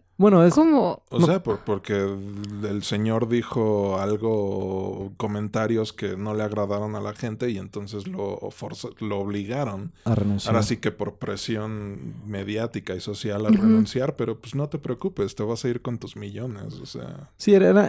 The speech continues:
Speaker 1: eran las condiciones que, las mismas, supongo las mismas condiciones,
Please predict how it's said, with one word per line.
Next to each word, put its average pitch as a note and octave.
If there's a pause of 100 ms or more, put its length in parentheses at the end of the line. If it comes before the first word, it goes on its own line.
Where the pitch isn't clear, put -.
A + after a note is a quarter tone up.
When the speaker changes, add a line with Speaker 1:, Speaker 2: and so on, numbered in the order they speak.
Speaker 1:
eran F#3
las C3+
condiciones A2+
que, G2 (120)
las A#2+
mismas, C3
supongo -
las G#2
mismas A2+
condiciones, G2+